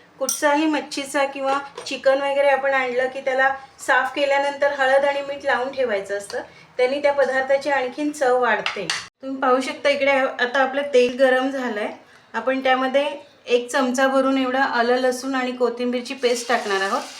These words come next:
ती चांगली परतवून घेणार आहोत आपण. ही छान अशी तेलावर परतली आपली कां-, अ, आलं लसूण आणि कोथिंबीरची पेस्ट छान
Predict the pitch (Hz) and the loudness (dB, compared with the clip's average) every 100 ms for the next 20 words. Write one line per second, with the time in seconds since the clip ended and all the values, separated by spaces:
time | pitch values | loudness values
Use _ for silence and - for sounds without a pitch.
0 | - - - 277 294 277 269 285 285 247 | -18 -18 -12 -8 0 0 0 0 2 2
1 | 240 269 294 277 226 202 185 208 220 202 | 2 2 0 -2 -2 -2 -4 -6 -8 -10
2 | - 302 - - - - - - - - | -8 -8 -10 -16 -20 -14 -10 -10 -8 -8
3 | - - - - - - - 269 - 262 | -8 -10 -10 -10 -10 -12 -10 -8 -2 0
4 | 262 269 285 - 262 247 254 269 269 262 | 0 0 -4 0 2 4 4 2 0 0
5 | 269 277 262 262 - - - - - - | 0 -2 -4 -6 -8 -12 -12 -12 -12 -14
6 | - - - 233 269 302 294 - 269 240 | -16 -16 -12 -8 -6 -4 -6 -6 0 0
7 | 247 254 247 240 233 233 262 294 285 - | 0 -4 -2 0 2 4 4 2 0 -2
8 | 302 294 277 247 247 285 285 285 285 277 | 0 0 2 2 2 -2 -4 -6 -6 -6
9 | 269 269 269 | -6 -4 -2